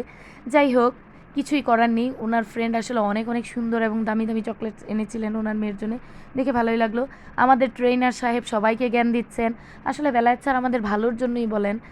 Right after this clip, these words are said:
উনি সবসময় আমাদের যে কোনো কাজে আমাদেরকে অনেক অনেক ইন্সপায়ার করে। তো সে খুবই সুন্দর করে আমাদের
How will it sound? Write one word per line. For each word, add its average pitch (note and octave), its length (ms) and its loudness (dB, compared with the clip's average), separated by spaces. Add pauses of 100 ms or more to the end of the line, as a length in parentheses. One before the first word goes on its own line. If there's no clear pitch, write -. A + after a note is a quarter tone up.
(220)
উনি D4 160 4
সবসময় C#4+ 600 4 (100)
আমাদের A3+ 280 4
যে A3+ 160 2 (120)
কোনো C#4+ 200 2
কাজে A3 280 2
আমাদেরকে A3 420 0 (160)
অনেক C#4+ 320 2
অনেক A#3+ 200 2 (100)
ইন্সপায়ার A#3 440 2 (100)
করে। G#3+ 160 0 (260)
তো C4 60 -4
সে C#4 140 -2 (180)
খুবই A3 300 -4 (100)
সুন্দর B3+ 360 -2
করে A#3+ 160 0
আমাদের A3+ 340 -2